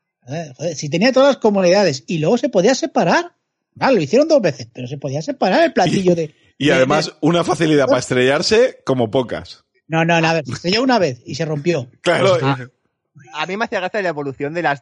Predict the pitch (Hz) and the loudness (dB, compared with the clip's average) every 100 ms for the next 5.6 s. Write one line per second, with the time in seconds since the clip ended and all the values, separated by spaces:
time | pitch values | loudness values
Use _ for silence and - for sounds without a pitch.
0 | 117 135 131 110 123 117 117 - 123 127 | -10 -12 -10 -8 -4 -2 -2 -6 -10 -6
1 | 123 123 139 175 139 120 127 120 117 123 | -4 -2 -2 0 -2 -2 -2 -4 -2 -4
2 | 113 156 165 123 - 151 151 147 151 156 | -2 -2 0 -2 -6 -6 -4 -4 -6 -6
3 | 135 117 131 143 156 147 143 151 147 147 | -6 -4 -4 -4 -6 -4 -4 -6 -4 -4
4 | 147 117 117 139 117 123 135 107 - 151 | -4 -6 -10 -6 -6 -6 -8 -8 -4 -2
5 | 160 147 147 127 123 | 0 2 2 0 -6